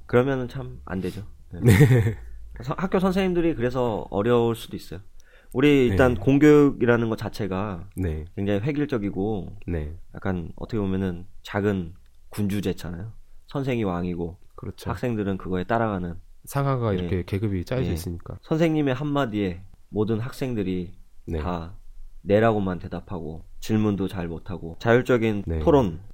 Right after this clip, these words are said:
Speaker 1: 난상 토론이라고 하죠. 요즘에 교육 중에 가장 주목받는 교육 중에 하나가 난상 토론 교육이잖아요.
Speaker 2: 음.
Speaker 1: 서로 질문을 던지고 서로 답변해주고.
Speaker 2: 아, 좋네요.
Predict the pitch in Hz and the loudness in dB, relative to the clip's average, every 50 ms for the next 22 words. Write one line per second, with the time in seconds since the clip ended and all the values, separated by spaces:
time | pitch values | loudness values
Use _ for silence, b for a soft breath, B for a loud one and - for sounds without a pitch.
0 | - - 98 110 110 127 131 120 113 123 113 107 101 95 90 87 87 90 92 - | -2 2 2 2 4 2 0 -2 0 0 0 0 0 -2 -2 -6 -8 -12 -14 -14
1 | - - - - - - 80 87 80 76 - 107 120 120 131 135 139 135 120 - | -16 -18 -18 -16 -16 -14 -12 -10 -10 -10 -8 -6 -6 -4 0 2 2 2 2 2
2 | - 135 135 139 123 - 135 127 120 110 - 110 92 107 104 101 90 82 - - | 2 2 2 2 0 0 -2 -2 0 -2 -2 -2 -2 -2 -2 -2 -4 -8 -12 -18
3 | - - - - - - - - - - 127 131 120 - 135 117 113 110 101 90 | -20 -20 -20 -20 -20 -20 -20 -20 -6 0 2 2 4 4 2 2 2 0 0 0
4 | 107 98 90 - - 101 104 110 101 95 92 87 80 76 - - - - 87 92 | -2 -4 -4 -4 -4 -6 -4 -4 -4 -4 -4 -6 -8 -8 -12 -12 -8 -4 -4 -2
5 | 98 107 95 92 101 95 87 82 76 82 82 60 - - - - - 107 107 - | -2 -4 -4 -4 -6 -8 -8 -8 -8 -10 -12 -12 -12 -14 -14 -12 -12 -12 -12 -12
6 | - - - - - - 87 85 85 82 80 80 78 82 123 120 113 - - 107 | -14 -16 -16 -12 -8 -4 -2 -2 -2 -2 -2 -4 -4 -2 0 0 -2 0 0 0
7 | 104 104 104 104 92 104 90 90 82 95 - 123 139 170 180 - - - _ - | 0 0 0 0 0 -2 -2 -4 -4 -6 -6 -6 -6 -6 -8 -12 -18 -20 _ -12
8 | - - 135 123 117 - - - - 95 90 104 104 90 87 - 80 82 87 - | -4 -2 0 0 0 -2 -6 -8 -6 -4 -4 -4 -4 -6 -6 -8 -8 -10 -10 -12
9 | - - - - - - 90 92 98 - - 107 104 98 87 80 80 82 92 | -16 -20 -16 -14 -10 -8 -6 -6 -6 -4 -4 -4 -4 -2 -4 -4 -6 -8 -8